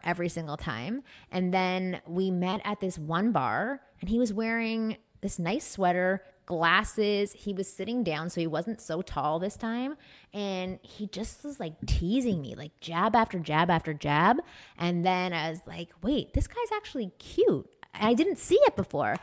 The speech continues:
And then I asked him for his phone number. And then we hung out the next week. Um, we ended up watching Entourage at his place. We didn't even go on a date. He asked me to go on a date to, like, a farmer's market,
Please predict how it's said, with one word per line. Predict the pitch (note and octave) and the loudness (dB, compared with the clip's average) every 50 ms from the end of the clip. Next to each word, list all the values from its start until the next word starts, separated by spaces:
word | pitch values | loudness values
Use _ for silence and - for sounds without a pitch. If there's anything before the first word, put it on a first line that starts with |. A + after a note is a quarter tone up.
| - - - - | -8 -20 -10 -4
And | - F#3+ G#3 | 0 0 2
then | A3 A3+ | 2 4
I | A3 G#3 | 4 4
asked | A3 A3 G3+ G#3 A#3 - - | 6 8 6 6 6 4 0
him | B3+ B3 | -4 -2
for | - A3 G#3 | 2 4 4
his | G3 F#3+ - | 4 4 2
phone | - D3+ D#3 E3+ | -2 -2 -2 0
number. | F3+ G3 A3+ C4 D4 G4 A#4+ A#4+ - - _ _ _ - _ _ - - - _ _ _ _ - _ - F3 | 0 0 4 6 6 6 6 4 -2 -12 _ _ _ -20 _ _ -16 -16 -16 _ _ _ _ -20 _ -6 -4
And | F#3 F#3+ | -2 -2
then | F#3 F#3+ | -2 -2
we | G3+ G3+ | 0 -2
hung | F#3+ F3 F#3 G3 G3 | 0 0 0 0 0
out | G3 F#3+ F#3 - | 0 0 0 0
the | F#3+ F3+ | 0 0
next | F3+ F3+ F#3+ - - F3+ | 0 0 0 -2 -6 -6
week. | D3+ D#3 F#3+ B3+ C#4 - - - - - - | -4 0 0 0 -2 -4 -10 -20 -18 -8 -2
Um, | E3+ E3+ E3 D#3+ D#3 D#3+ D#3 D#3 D#3+ D#3 - - | 0 0 0 0 0 -2 -4 -6 -6 -10 -10 -6
we | - F#3 F3+ E3 | -2 0 2 2
ended | F3+ F#3+ F#3 G3+ | 2 2 2 2
up | G3 F3 | 4 4
watching | F3 F3+ - F#3 F3 - | 4 4 4 2 -2 0
Entourage | D#3 D#3 D#3 E3+ - F#3+ G3 G3 G3+ A3 A#3 B3 B3 A3+ | 0 -2 -2 0 0 2 4 4 4 2 2 0 -2 -2
at | F3+ D#3 | -2 0
his | D3+ C#3+ E3 - | 0 0 -2 -2
place. | - - G#3+ A3+ B3+ B3 - | -2 0 0 0 0 0 0
We | F3+ | 0
didn't | E3+ F3 G3+ | 0 2 2
even | A3 G3 F#3+ | 0 0 2
go | E3+ E3 | 2 2
on | E3 D#3 | 2 2
a | |
date. | D3+ D#3 D#3+ E3 | 2 0 0 2
He | - F#3 | 4 8
asked | F3 F3 F#3+ - G#3+ | 8 8 8 8 4
me | G3+ | 2
to | G3 | 2
go | E3+ | 2
on | F3+ E3+ | 2 2
a | E3 | 2
date | D#3+ D#3+ D#3 F3+ - C#3+ - | 2 2 2 2 0 -2 0
to, | E3 | -2
like, | D#3+ D#3 | 0 0
a | D#3+ | 0
farmer's | C3+ D3+ D3 D3+ D#3+ E3+ F#3 G3 | 0 2 0 0 0 -2 -2 0
market, | G#3 G#3 G#3+ - B3+ C4 C4+ | 0 0 2 2 2 2 2